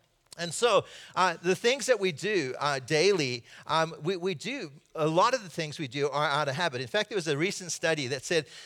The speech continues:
seven, uh, forty percent, over forty percent of the things that we do on a daily basis are not done based on conscious decisions, but are done based on habits that we do, just routines, things that we just, uh, do habitually. Um, so here's the point,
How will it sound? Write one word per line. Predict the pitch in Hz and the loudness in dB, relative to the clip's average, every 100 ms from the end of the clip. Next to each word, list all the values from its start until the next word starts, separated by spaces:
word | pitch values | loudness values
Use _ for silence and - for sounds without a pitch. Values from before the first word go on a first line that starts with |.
| - | -12
seven, | - - 233 254 165 | -4 4 4 4 2
uh, | 170 165 | 2 2
forty | - 254 285 | 2 2 2
percent, | 233 - 147 | -2 0 -2
over | 143 185 233 | 2 2 2
forty | - 214 | 0 -2
percent | 214 180 180 135 | -2 -4 -2 -4
of | 143 143 | -4 -6
the | |
things | 139 202 190 | -4 -4 -2
that | 190 | -4
we | 156 | -4
do | 139 165 165 | -4 -2 0
on | 147 | 0
a | 123 | -2
daily | 151 160 185 | 0 2 2
basis | 131 143 160 - 98 80 - - - | 2 2 2 -2 -8 -12 -16 -20 -6
are | 147 160 | -2 0
not | 160 240 202 139 | 4 2 0 2
done | 180 165 123 | 4 4 2
based | 160 156 | 0 0
on | 170 135 | -4 -6
conscious | 175 156 147 - | -6 -6 -8 -8
decisions, | 135 - 175 139 87 107 - _ _ | -6 -4 -4 -4 -12 -16 -20 _ _
but | 160 | 0
are | 160 | 0
done | 127 165 185 185 151 | 4 4 4 2 0
based | 156 156 170 | 0 0 -2
on | 139 | -2
habits | 139 185 131 - | 0 -2 -2 -8
that | 135 | -8
we | 123 | -8
do, | 120 90 | -8 -10
just | 123 - | -10 -10
routines, | 147 139 175 120 - | -10 -8 -8 -8 -10
things | - 160 | -8 -6
that | 156 | -6
we | 139 135 | -6 -8
just, | 123 139 - - - | -8 -10 -12 -20 -6
uh, | 143 131 | -2 -2
do | 113 170 | 0 -2
habitually. | 131 151 107 170 - 131 85 58 - - - | 0 -4 -2 -2 -2 -8 -10 -12 -20 -20 -8
Um, | 127 151 | 0 0
so | 143 - 180 131 - - _ _ | 0 2 2 2 -10 -20 _ _
here's | 180 185 185 | 4 4 4
the | |
point, | 156 196 - | -6 -8 -10